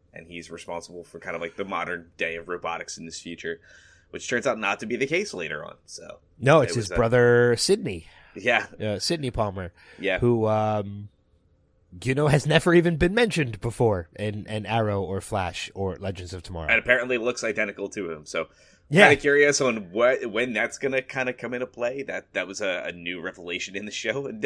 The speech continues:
Speaker 1: mean, it doesn't seem like it, it mattered much, but still, very, very new revelation in the show.
Speaker 2: Yes. Uh, we did see a character actress joining the cast, at least for this episode,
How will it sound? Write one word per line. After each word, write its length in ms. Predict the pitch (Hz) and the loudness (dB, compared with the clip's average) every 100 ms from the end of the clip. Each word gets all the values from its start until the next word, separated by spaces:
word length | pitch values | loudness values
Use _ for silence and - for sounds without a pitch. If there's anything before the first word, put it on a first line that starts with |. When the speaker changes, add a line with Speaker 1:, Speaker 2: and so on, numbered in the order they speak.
| 123 | 0
Speaker 1:
mean, 60 | 113 | 0
it 20 | |
doesn't 200 | 110 107 | -4 -6
seem 120 | - 98 | -8 -6
like 120 | 87 | -6
it, 140 | - _ | -10 _
it 160 | 95 85 | -14 -8
mattered 320 | 85 95 110 | -4 -4 -6
much, 260 | 113 131 - | -8 -10 -8
but 220 | 71 - | -8 -8
still, 320 | - 120 113 - _ _ _ _ | -8 -4 -6 -8 _ _ _ _
very, 240 | 80 95 | -6 -6
very 240 | 95 107 120 | -2 -2 -2
new 100 | 131 | -4
revelation 640 | 131 135 143 143 - 85 | -4 -2 -2 -2 -4 -14
in 60 | 80 | -12
the 80 | 82 | -10
show. 280 | - 82 - _ - | -8 -8 -10 _ -4
Speaker 2:
Yes. 320 | 175 - - _ - - - - - | -4 -4 -10 _ -20 -20 -16 -8 6
Uh, 200 | 143 139 127 | 8 8 6
we 80 | |
did 240 | 139 151 170 | 2 2 2
see 300 | 170 165 160 | 0 -2 -2
a 580 | 139 139 135 131 123 117 _ _ _ _ _ _ _ _ _ | 0 2 2 0 -4 -6 _ _ _ _ _ _ _ _ _
character 580 | - 170 180 185 170 160 - | 2 4 6 4 4 2 2
actress 720 | 135 - - 135 117 - - 131 | -2 0 0 0 -2 -6 -8 -4
joining 400 | 123 120 110 107 | 2 2 0 -4
the 80 | 113 | -4
cast, 400 | 113 110 110 127 | 2 2 2 -4
at 80 | |
least 220 | 160 185 - | -2 -2 0
for 100 | 117 | 0
this 200 | 117 117 | 2 0
episode, 500 | 101 98 101 101 | -2 -2 -4 -4